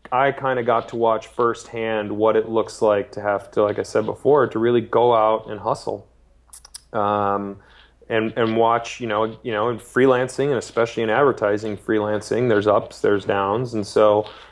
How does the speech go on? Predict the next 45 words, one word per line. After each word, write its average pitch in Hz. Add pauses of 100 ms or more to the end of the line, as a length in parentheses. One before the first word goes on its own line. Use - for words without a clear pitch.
(220)
you 113
know, 107
I 107
think 123
it 120
was 117
really 120
watching 113
her, 110 (460)
um, 101 (640)
hustle. 135
And 113
then, 110
and 117
then 113
when 113
things, 120
you 131
know, 113
when, 113
when, 107
say, 110
work 113
fell 113
off, 123
having 110
to 110
go, 107
"Okay, 127
well, 110
how 107
do 117
I 120
apply 120
these 117
skills 123
to -
do 113
something 123
else? 147
How 104
do 117
I 117
keep 120
moving?" 120